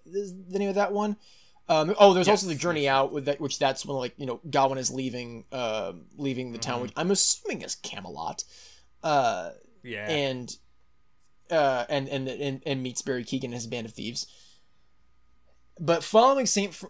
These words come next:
Speaker 1: Saint Winifred, um, he, but by the way, he also gets his axe back. Like, that's, like, the thing that he receives in
Speaker 2: Yeah.
Speaker 1: return.
Speaker 2: Yeah.
Speaker 1: Kind of showing this, like, she was going, like, she was going to give him a gift in return, but it was, it was rude. Basically, it was just rude of him to assume,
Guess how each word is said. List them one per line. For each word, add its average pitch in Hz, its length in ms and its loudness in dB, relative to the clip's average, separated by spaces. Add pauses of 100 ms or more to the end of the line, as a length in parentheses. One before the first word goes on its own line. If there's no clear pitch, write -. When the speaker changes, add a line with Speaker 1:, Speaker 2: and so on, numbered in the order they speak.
Speaker 1:
Saint 185 220 0
Winifred, 147 500 -2
um, 131 600 0 (240)
he, 196 240 0
but 185 340 4
by 226 140 12
the 214 80 4
way, 196 120 6
he 180 140 2
also 214 260 6
gets 175 160 4
his 143 160 -2
axe 127 280 2
back. - 320 -4
Like, 131 120 0
that's, - 340 4
like, 139 260 2
the 139 100 4
thing 143 220 0
that 123 100 -2
he 131 140 0
receives 131 380 2
in 123 40 6
Speaker 2:
Yeah. 120 120 4
Speaker 1:
return. 117 440 -4 (840)
Speaker 2:
Yeah. 110 220 -12
Speaker 1:
Kind 196 160 6
of 190 80 4
showing 214 200 8
this, 190 160 4
like, 175 180 6 (300)
she 285 220 8
was 262 260 12
going, 214 280 6
like, 196 180 2
she 277 140 4
was 320 220 2
going 202 240 4
to 185 120 2
give 160 220 0
him 165 140 -4
a 135 40 -4
gift 135 280 -2
in 139 120 -6
return, 165 520 -2
but 147 200 -2
it 165 80 0
was, 151 440 0 (680)
it 190 140 6
was 180 180 6
rude. 185 340 2
Basically, 254 340 6
it 208 60 10
was 202 120 10
just - 160 4
rude 147 260 4
of 147 80 6
him 165 160 2
to 143 140 0
assume, 117 520 0